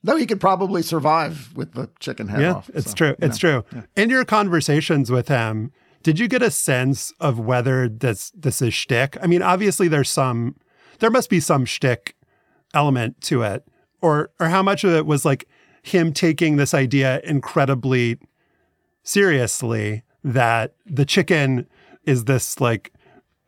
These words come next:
Speaker 2: <laughs> entity that we cannot, the, the mystery behind it must remain and all of that and yada, yada, and so forth.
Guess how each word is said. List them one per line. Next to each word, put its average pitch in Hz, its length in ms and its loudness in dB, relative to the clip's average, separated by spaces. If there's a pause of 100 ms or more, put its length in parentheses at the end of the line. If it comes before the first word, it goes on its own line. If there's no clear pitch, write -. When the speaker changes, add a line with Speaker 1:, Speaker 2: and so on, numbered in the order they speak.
Speaker 2:
<laughs> - 680 -6
entity 151 540 4
that 135 140 0
we 127 180 0
cannot, 131 540 0 (220)
the, 156 120 4
the 143 160 2
mystery 151 480 4
behind 135 380 2
it 131 120 0
must 131 380 0 (340)
remain 127 480 2
and 120 160 0
all 123 180 2
of 110 80 -4
that 120 180 0
and 117 160 -2
yada, 120 220 0
yada, 113 220 0
and 107 140 -6
so 135 160 0
forth. 120 340 -6